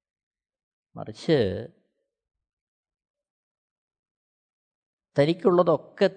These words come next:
ത്യജിച്ച് കർത്താവിനെ അനുഗമിക്കണം. മത്തായി സുവിശേഷം പതിനാറാമത്തെ അധ്യായം ഇരുപത്തിനാലാമത്തെ വാക്യത്തിൽ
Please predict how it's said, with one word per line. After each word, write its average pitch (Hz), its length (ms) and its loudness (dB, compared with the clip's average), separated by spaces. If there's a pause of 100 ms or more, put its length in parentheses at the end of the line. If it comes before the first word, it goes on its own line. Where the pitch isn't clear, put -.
(100)
ത്യജിച്ച് 165 680 4 (1200)
കർത്താവിനെ 123 540 8
അനുഗമിക്കണം. 80 600 -6 (2250)
മത്തായി 135 280 4
സുവിശേഷം 160 600 2 (320)
പതിനാറാമത്തെ 151 720 4
അധ്യായം 147 340 0
ഇരുപത്തിനാലാമത്തെ 139 800 2
വാക്യത്തിൽ 117 560 -2